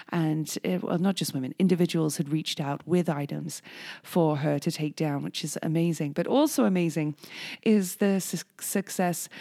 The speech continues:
of having two Ukrainian refugees as well land safe in Whistler, starting their new life with an open work permit, uh, uh,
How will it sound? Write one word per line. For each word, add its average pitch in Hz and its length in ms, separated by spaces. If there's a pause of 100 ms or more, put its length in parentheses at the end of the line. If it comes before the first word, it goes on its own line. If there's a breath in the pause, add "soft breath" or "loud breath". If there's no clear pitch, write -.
(220 loud breath)
of 165 320
having 175 260
two 220 460 (240 loud breath)
Ukrainian 185 640
refugees 160 720
as 156 140
well 156 280 (160)
land 160 300
safe - 300
in 160 100
Whistler, 156 240
starting 196 380
their 170 160
new 160 200
life 156 280
with 165 160
an 165 80
open 160 320
work 240 280
permit, 233 520 (440 loud breath)
uh, - 40
uh, 165 800